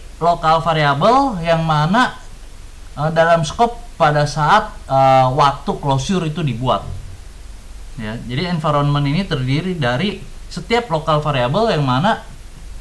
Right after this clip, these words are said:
dalam, di dalam scope. Contohnya ini name ya. Eh, pada saat closure ini dibuat. Nah, dalam hal ini my func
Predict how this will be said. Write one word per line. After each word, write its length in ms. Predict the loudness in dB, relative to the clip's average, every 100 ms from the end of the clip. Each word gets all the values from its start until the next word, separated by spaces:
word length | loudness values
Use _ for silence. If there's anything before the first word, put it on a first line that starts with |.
| -14 -6
dalam, 480 | 0 2 2 0 0
di 120 | 0
dalam 240 | 2 2 2
scope. 400 | 2 0 0 -8
Contohnya 400 | -6 -4 -2 0
ini 80 | 0
name 280 | 2 2 2 0
ya. 120 | 0 -4 -12 -16 -16 -18 -18 -18 -18 -18 -6
Eh, 160 | 0 2
pada 240 | 2 2 2
saat 400 | 4 4 4 0
closure 480 | 2 2 2 0 2
ini 200 | 2 0
dibuat. 480 | 0 2 0 0 -6 -16 -16 -18 -18 -18 -20 -10 0
Nah, 160 | 2
dalam 360 | 4 4 6 6
hal 160 | 4 2
ini 320 | 2 0 0
my 320 | 2 2 0
func 320 | 2 2 2